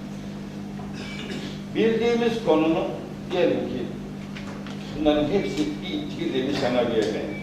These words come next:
Ben felsefi dille konuşacağım, bağışlayın.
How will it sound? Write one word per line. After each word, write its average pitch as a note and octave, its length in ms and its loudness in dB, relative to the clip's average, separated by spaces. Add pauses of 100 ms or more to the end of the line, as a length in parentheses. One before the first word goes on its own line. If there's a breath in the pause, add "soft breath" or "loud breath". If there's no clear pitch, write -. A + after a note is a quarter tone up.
(1400)
Ben E3+ 200 2
felsefi E3 400 4
dille C3+ 400 4 (100)
konuşacağım, G2+ 560 0
bağışlayın. - 400 2